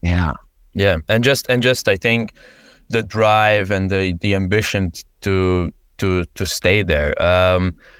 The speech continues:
Speaker 2: there's a
Speaker 1: Yeah.
Speaker 2: word there's a word that I'm looking for, resilience. Uh,
Speaker 1: Resilience.
Speaker 2: yeah, yeah, sticking, sticking to the process, I would say. Um, how
Speaker 1: Yeah.
Speaker 2: did you actually get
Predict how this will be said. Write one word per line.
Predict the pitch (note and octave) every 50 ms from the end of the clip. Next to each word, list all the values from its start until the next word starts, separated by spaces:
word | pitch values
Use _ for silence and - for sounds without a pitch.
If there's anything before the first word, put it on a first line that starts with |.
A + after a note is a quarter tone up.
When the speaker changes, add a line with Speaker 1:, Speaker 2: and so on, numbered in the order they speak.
| _ _ _
Speaker 2:
there's | - F2+ F#2 G#2
a | A2+
Speaker 1:
Yeah. | G#2+ D#2+ E2+
Speaker 2:
word | G#2 G2+ - _ _ _ _ _ -
there's | G2+ G2+ F#2+
a | F#2+ F2+
word | F#2 F#2+ F#2+ F#2
that | F#2+ F#2+ F#2
I'm | F2+ F#2 F#2
looking | F#2+ F#2+ - F#2+ F2+ F2
for, | - - F#2+ F#2+ F2
resilience. | G2 G#2 G#2 G2+ A#2 A2+ A#2 A2 G2+ F2+ - - - - _ - - - _
Uh, | - A2
Speaker 1:
Resilience. | G#2+ G2 F#2+ F#2+ F2 E2 - - D2+ - - - - _ _ -
Speaker 2:
yeah, | G#2 G2 F2 D#2 D2+ - _ -
yeah, | G#2 F#2+ - -
sticking, | - - - D#3+ C3+ G#2+ - A2+ G#2 G#2 G2+
sticking | - - - A2+ G#2+ A2 - A2 G#2 F2+ - -
to | A#2 G#2 G2
the | G2 F#2
process, | - - G#2+ G#2 G2 F2 - - D2+ - - - - - - - -
I | E2
would | D#2+ D#2 D#2+ -
say. | - - B1 B1 - - _ _ - - - - _ -
Um, | G#2 G#2 G#2 G#2 G#2+ A2 - _
how | - - - - C3+ C#3 D#3 E3+ E3+ E3+ D#3
Speaker 1:
Yeah. | - F2+ -
Speaker 2:
did | C3 C#3+ C3+ -
you | C#3 C#3 B2+
actually | B2 C3+ - - - B2+ A#2 G#2+
get | G#2+ G#2 A2+ A2+ A2 -